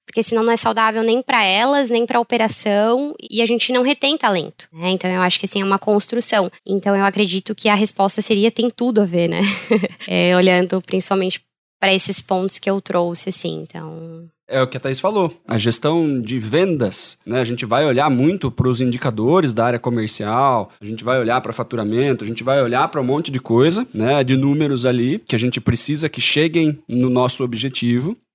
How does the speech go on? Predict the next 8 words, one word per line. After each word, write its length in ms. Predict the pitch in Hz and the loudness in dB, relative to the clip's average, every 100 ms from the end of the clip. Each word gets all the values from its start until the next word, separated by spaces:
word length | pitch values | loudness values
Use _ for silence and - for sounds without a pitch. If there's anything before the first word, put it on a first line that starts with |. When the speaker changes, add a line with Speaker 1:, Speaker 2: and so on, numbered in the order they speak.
| 127 | -4
Speaker 2:
Mas 200 | 131 - | -2 0
quem 240 | 151 196 | 0 0
faz 480 | - 135 196 151 117 | 0 0 0 0 -2
o 100 | 123 | 0
resultado 800 | 120 127 113 104 123 139 127 113 | 0 0 -2 -2 0 0 0 -4
comercial 600 | - 117 117 113 127 123 | -2 -2 -2 -4 0 2
são 140 | - 139 | 0 -4
pessoas. 580 | - - 80 60 - | -6 -2 -2 -4 -8